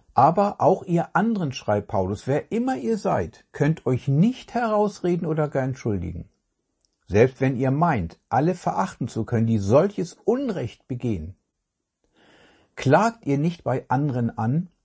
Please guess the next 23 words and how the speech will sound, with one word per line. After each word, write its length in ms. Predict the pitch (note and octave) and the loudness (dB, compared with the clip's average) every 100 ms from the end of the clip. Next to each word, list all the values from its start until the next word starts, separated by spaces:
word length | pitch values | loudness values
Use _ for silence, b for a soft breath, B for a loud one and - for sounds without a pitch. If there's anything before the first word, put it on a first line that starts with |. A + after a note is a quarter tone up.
| _ _ - | _ _ -4
was 300 | A2+ - - | -2 -2 -2
ihr 180 | G#2 F2 | 0 0
selbst 540 | F#2+ A#2+ D#3+ - - | 0 0 -2 -8 -12
tut, 240 | C3 E3+ | -8 -6
und 180 | - B2+ | -4 -4
sprecht 420 | - - D3+ - | -4 -4 -4 -2
ihr 140 | C#3+ B2 | -2 0
euch 200 | B2 - | -2 0
damit 400 | A#2+ B2 A#2 - | 0 2 -2 -4
nicht 220 | A#2+ - | -6 -4
euer 260 | A2 E2+ - | -2 -2 -4
eigenes 520 | F#2+ G#2 A#2 B2+ - | -4 -2 -2 -4 -6
Urteil? 560 | C3 C3+ - D3 F3 E3+ _ _ _ _ _ _ _ _ _ _ | -6 -6 -4 -4 -6 -8 _ _ _ _ _ _ _ _ _ _
Es 140 | C3+ C3 | -4 0
steht 220 | F3 - | 0 2
fest, 440 | G3+ E3 - - - | 0 0 -4 -18 -6
dass 180 | A#2+ - | -4 0
Gott 200 | E3 C#3+ | 0 0
über 320 | C3+ C3 - | -2 0 2
alle, 200 | A3+ G#3+ | 2 2
die 120 | F3+ | 0
so 160 | D#3 D3 | 0 2
handeln, 420 | E3+ G#2+ E2 | 2 2 -2